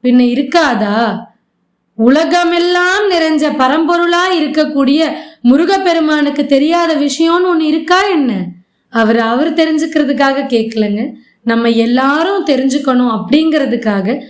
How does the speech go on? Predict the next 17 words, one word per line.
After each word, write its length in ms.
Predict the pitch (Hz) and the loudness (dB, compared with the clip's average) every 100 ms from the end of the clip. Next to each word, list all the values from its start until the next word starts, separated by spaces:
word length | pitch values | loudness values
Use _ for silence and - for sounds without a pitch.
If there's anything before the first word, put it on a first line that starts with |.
| _ | _
"சூரபத்மன் 800 | - 381 415 415 339 - 294 302 | -4 0 2 2 0 0 0 0
என்பவன் 480 | 277 262 240 277 294 | 0 0 0 0 0
யாரு?" 680 | 247 254 285 269 277 277 - _ _ | 0 0 0 0 -4 -8 -20 _ _
அப்படின்னு 800 | 262 262 262 226 220 214 214 262 - - | 0 0 0 0 2 2 0 -2 -4 0
தேவர்களை 540 | 247 311 330 294 240 220 | 2 4 2 0 -2 -2
பார்த்து 340 | 214 190 285 | -4 -4 -2
கேக்குறாரு. 420 | 240 196 196 190 180 - | -2 -2 -2 -4 -6 2
இதற்கு 420 | 285 330 330 339 | 4 4 2 -2
பின்னாடி 840 | 339 370 381 440 392 285 285 320 - _ | 2 2 2 0 0 0 -2 -4 -12 _
ஒரு 440 | 302 330 339 339 320 | 2 4 4 0 0
சூட்சுமம் 600 | 381 440 427 381 330 269 | 0 0 0 0 2 0
இருக்கு, 420 | 247 233 208 196 - _ _ _ _ - | -2 -4 -8 -10 -14 _ _ _ _ 2
மிகப்பெரிய 680 | 262 311 311 330 339 370 370 | 4 2 2 0 2 0 0
கதையும் 540 | 277 247 294 330 294 | 0 2 2 2 0
இருக்கு. 420 | 214 196 - 196 - _ _ _ _ - | -2 -4 -4 -8 -8 _ _ _ _ 0
அதை 320 | 269 330 392 | 2 2 2
பற்றி 720 | 381 277 - 277 277 - | 0 0 2 0 0 -6